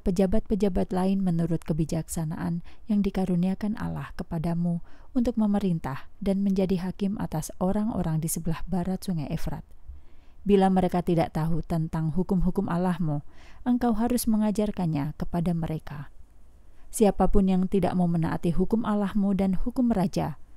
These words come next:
harus dihukum mati, atau dibuang,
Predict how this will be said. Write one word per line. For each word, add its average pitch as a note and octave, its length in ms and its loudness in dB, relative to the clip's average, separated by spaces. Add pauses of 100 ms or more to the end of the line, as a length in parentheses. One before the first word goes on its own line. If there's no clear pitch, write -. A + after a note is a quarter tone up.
(140)
harus A#3 240 0
dihukum E3+ 400 0
mati, D#3 400 -2 (320)
atau F#3 240 0
dibuang, F3+ 640 6